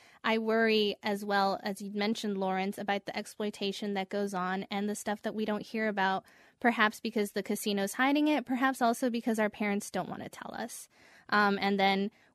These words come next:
we are in this unique, um, opportunity where because of our job, we get to hear about these stories. So when we do some of our interviews, because we want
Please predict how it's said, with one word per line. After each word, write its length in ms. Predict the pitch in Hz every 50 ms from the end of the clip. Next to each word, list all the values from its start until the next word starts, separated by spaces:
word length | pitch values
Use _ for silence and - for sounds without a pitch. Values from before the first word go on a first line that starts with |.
| _ _ _ _
we 220 | - 233 233 240 -
are 140 | 220 214 208
in 200 | 214 214 220 214
this 180 | 214 - -
unique, 520 | 240 226 226 220 214 220 226 226 - - - 247 - -
um, 420 | 220 202 202 202 196 196 196 190 - - _ -
opportunity 760 | 208 202 - 240 240 - - - 226 233 247 240 285 311 311
where 280 | 269 254 226 220 214 202
because 480 | 208 220 202 - - 226 202 202 202 -
of 180 | 220 214 202
our 120 | 196 202 196
job, 480 | - - 240 240 233 220 214 208 214
we 120 | 226 220 208
get 320 | 214 208 208 - - - -
to 340 | - - 208 202 196 190 - _ _ _ _
hear 340 | - - 233 220 208 208 - 208
about 400 | 196 202 185 180 180 190 - -
these 200 | 214 202 190 -
stories. 680 | - - 226 220 214 196 175 - 220 254 247 - - _ - - - - -
So 560 | - - 226 214 208 208 208 202 196 202 - _ _ _ _ _ -
when 180 | 226 233 226
we 100 | 226 226
do 200 | 202 233 240 240
some 180 | - - 233 226
of 80 | 214 214
our 60 | 208
interviews, 480 | - - 262 277 262 240 226 214 214 -
because 260 | 226 220 247 226 226
we 120 | 240 220
want 420 | 208 208 202 196 196 190 180 -